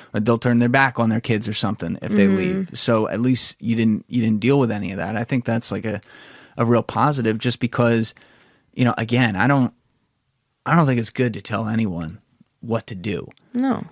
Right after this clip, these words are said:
Speaker 1: I just think that in the modern world, it's a little, <sighs> what's, what's the word I should use here? Like, it kinda goes against the grain for no reason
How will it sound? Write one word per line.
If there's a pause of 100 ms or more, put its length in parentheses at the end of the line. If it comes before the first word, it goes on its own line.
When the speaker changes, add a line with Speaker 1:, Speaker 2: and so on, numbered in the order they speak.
Speaker 1:
I
just
think
that (1120)
in
the
modern
world, (560)
it's
a
little, (920)
<sighs>
what's,
what's
the
word
I
should
use
here? (840)
Like,
it
kinda
goes
against
the
grain
for
no
reason